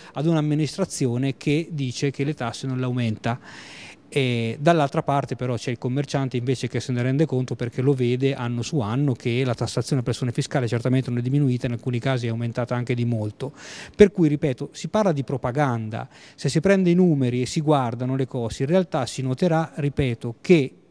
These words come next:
nella stragrande maggioranza dei casi non è diminuita e in molti casi è aumentata. Per esempio, il ricalcolo, eh, dell'I M U e della tasi ha portato una grandissima confusione, anche lì andrebbe rivisto,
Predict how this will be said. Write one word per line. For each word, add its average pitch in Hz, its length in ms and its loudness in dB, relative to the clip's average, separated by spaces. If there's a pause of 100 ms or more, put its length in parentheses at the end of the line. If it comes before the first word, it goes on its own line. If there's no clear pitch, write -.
(320)
nella 131 280 -6
stragrande 156 400 0
maggioranza 143 480 0
dei 143 100 -2
casi 226 520 2
non 139 180 -2
è 156 260 0
diminuita 120 800 -2 (300)
e 254 100 2
in 127 180 2
molti 170 380 2
casi 131 420 -2
è 151 120 0
aumentata. 131 640 -2
Per 180 160 -2
esempio, 156 680 2
il 170 120 4
ricalcolo, 139 760 0 (340)
eh, 139 240 -2
dell'I 151 380 6
M 135 80 2
U 120 80 2
e - 20 0
della 147 220 2
tasi 147 500 2 (220)
ha 135 100 -2
portato 147 380 0
una 127 100 -2
grandissima 139 580 2
confusione, 123 720 2
anche 127 220 -2
lì 135 100 4
andrebbe 127 480 0
rivisto, 127 640 0